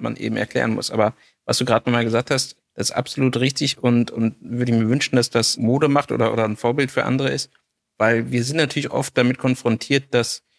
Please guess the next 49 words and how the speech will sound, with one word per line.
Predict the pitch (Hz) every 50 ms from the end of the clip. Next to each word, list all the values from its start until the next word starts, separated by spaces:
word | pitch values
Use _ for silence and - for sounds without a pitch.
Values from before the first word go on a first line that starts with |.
| _ _ _ _
sich | _ - 135 120
auch | 113
Menschen | 117 117 131 131 - 127
bei | 117 113
uns | 110 127 139 - - -
melden, | - - - - 117 113 117 127 139 143 139
die | 131 120
sagen, | 120 120 117 120 123 120
„Okay, | 117 - -
ich | 143 135
habe | - 131 -
hier | - 131 123 -
irgendwie, | 120 123 120 120 117 117 - - - - - _ _ _ _ -
äh, | - - - - -
eine | - 110 104
Arbeit | 87 101 123 147 156 156 151 -
und | - 127
sogar | 127 117 117 117
einen | 113
Arbeitgeber, | - 104 127 135 131 - - 127 123
der | 113 110
grundsätzlich | - 127 143 139 131 - - 110 -
gewillt | - 113 127 156 196 214 -
ist, | - - -
mich | 104 - - -
einzustellen.“ | 110 107 - - - - - - 127 151 151 - _ _ _ _ _ _ _ _ _ _ _ _ _ _
Und | - 131
es | 123 123
scheitert | - - 127 139 147 156 139 135
dann | 135 131 135 -
an | - 113 120 127 127 127 131 127
zum | - 135
Beispiel | 120 120 - - 120
der | 113 110
Zugänglichkeit | - 135 135 135 113 117 113 113 - - - 110 107 110 - - -
zu | - - 120 113 110 113 113 - _ _ _ _ _ _ _ _ _
irgendwelchen | - 117 113 110 107 - 127 117 113 113 107 -
Räumen, | - 120 113 117 117 113 113
Büro, | 117 110 117 117 113 117 113 110 104 90 - - 104 101 98 104 -
äh, | - 117
Sachen | 120 - 113 - 127 113 113
oder | - 110 117 110 110
weil | 113 110 107
der | 113 -
Arbeitsplatz | 104 117 113 - - - 113 -
eben | 110 107
nicht | 104 107 -
barrierefrei | - 101 95 92 - - - - -
ist. | - - - -